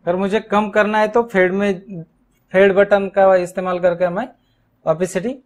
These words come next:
कम करूँगा उसको, ठीक है। अब देख लीजिए,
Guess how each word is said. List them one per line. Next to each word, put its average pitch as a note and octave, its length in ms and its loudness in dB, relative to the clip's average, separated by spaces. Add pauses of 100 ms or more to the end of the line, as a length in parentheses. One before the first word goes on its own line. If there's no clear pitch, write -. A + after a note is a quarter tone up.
(240)
कम F#3+ 180 2
करूँगा C#3 360 -4
उसको, - 320 -20 (640)
ठीक G3+ 120 -10
है। F3 100 -14 (3250)
अब D#3 160 -12
देख D3+ 180 -6
लीजिए, B2+ 360 -8